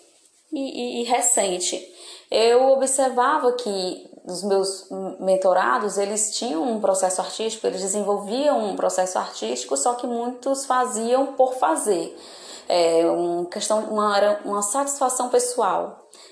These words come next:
É uma satisfação pessoal que levava tempo. Muitos, ah, encaram como uma terapia,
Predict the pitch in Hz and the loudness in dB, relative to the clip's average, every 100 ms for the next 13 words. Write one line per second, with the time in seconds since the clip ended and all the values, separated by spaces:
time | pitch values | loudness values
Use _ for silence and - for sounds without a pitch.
0 | _ - 170 185 214 208 208 208 208 208 | _ -4 -2 0 0 0 0 0 0 -2
1 | 208 202 214 214 208 208 240 247 202 180 | 0 0 0 0 2 2 0 0 -2 -4
2 | 175 190 214 277 277 - - - 190 196 | -6 -6 -4 -2 -4 -8 -4 0 0 0
3 | 208 214 226 240 247 247 247 247 240 277 | 0 0 0 0 -2 0 -2 0 0 0
4 | - 220 220 226 202 | -4 -6 -4 -2 2